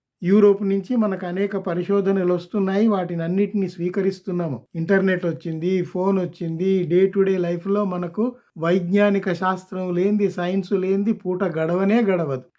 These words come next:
అలాంటి పరిస్థితిలోకి వచ్చాము. అట్లాంటప్పుడు ఎందుకు పనికిరాని శాస్త్రాలను పట్టుకొని, వాళ్ళు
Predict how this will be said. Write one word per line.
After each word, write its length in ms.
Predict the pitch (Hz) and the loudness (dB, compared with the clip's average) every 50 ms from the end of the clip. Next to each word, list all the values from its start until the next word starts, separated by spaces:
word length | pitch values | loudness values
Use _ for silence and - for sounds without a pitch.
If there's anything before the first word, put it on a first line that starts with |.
| _ - | _ -6
అలాంటి 360 | 185 190 185 180 170 165 175 151 165 | -4 -4 -4 -4 -4 -6 -8 -8 -8
పరిస్థితిలోకి 760 | 156 175 175 - _ 220 190 - 220 214 214 208 196 - 170 147 | -8 -8 -10 -10 _ -10 -6 -2 0 2 2 2 0 -2 -6 -8
వచ్చాము. 360 | 135 131 - 151 135 120 117 - _ _ _ _ _ - | -8 -8 -10 -10 -10 -10 -12 -16 _ _ _ _ _ -8
అట్లాంటప్పుడు 880 | 175 170 170 - 247 247 240 233 - 214 185 170 - 160 139 127 120 117 127 151 185 226 254 - - _ _ - 165 170 | -6 -6 -2 0 2 4 4 4 2 2 -2 -4 -4 -6 -6 -4 -4 -4 -2 -2 -2 -2 -2 -4 -10 _ _ -2 2 4
ఎందుకు 460 | 185 196 220 220 220 262 240 214 269 262 254 247 254 | 6 6 6 6 4 4 2 2 0 0 0 0 0
పనికిరాని 880 | 220 208 196 196 190 - 214 214 202 208 202 196 202 214 240 247 254 226 - | 0 0 0 0 -2 -2 -2 -2 0 0 0 0 0 0 2 2 2 0 0
శాస్త్రాలను 840 | - 196 190 202 196 - _ - 208 202 202 202 202 202 208 202 196 185 | 0 -2 -2 -2 -4 -6 _ -8 -6 -4 -2 -2 -2 -2 0 -2 -2 -4
పట్టుకొని, 600 | 180 175 156 - - 160 - 165 151 147 147 165 190 226 233 - _ _ _ _ _ _ _ _ - | -4 -6 -8 -8 -10 -10 -8 -8 -8 -6 -4 -2 -2 -2 -2 -4 _ _ _ _ _ _ _ _ -2
వాళ్ళు 200 | 175 185 202 | 0 2 2